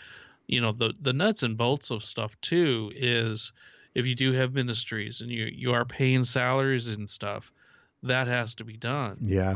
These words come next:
Speaker 1: And
Speaker 2: yeah.
Speaker 1: so,
Speaker 2: Oh, I feel,
Speaker 1: you know,
Speaker 2: I feel
Speaker 1: you're
Speaker 2: for them.
Speaker 1: almost five steps, you know,
Speaker 2: Removed.
Speaker 1: ahead of what
Speaker 2: Yeah.
Speaker 1: they're thinking.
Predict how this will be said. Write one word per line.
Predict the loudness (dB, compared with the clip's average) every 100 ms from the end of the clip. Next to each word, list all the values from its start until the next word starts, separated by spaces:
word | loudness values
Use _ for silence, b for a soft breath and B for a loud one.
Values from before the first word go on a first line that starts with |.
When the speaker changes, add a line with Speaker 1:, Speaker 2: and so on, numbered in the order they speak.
| -2
Speaker 1:
And | 2
Speaker 2:
yeah. | 4 4
Speaker 1:
so, | 2 2 0 -2 -2 2
Speaker 2:
Oh, | 4
I | 4
feel, | 6 6
Speaker 1:
you |
know, | 8 6
Speaker 2:
I |
feel | 8 8
Speaker 1:
you're | 8
Speaker 2:
for | 8
them. | 6
Speaker 1:
almost | 2 -4 -12 -20 _ _
five | -2 0 0 -2
steps, | -6 -6 -8 -10 -16 -18 _ _
you | -8 -4
know, | -4 -4 0 6
Speaker 2:
Removed. | 6 8
Speaker 1:
ahead | 6 6 2 2
of | -2 -4 -8
what | -2 -2
Speaker 2:
Yeah. | -2
Speaker 1:
they're | -8 -8
thinking. | -6 -6 -6 -8 -8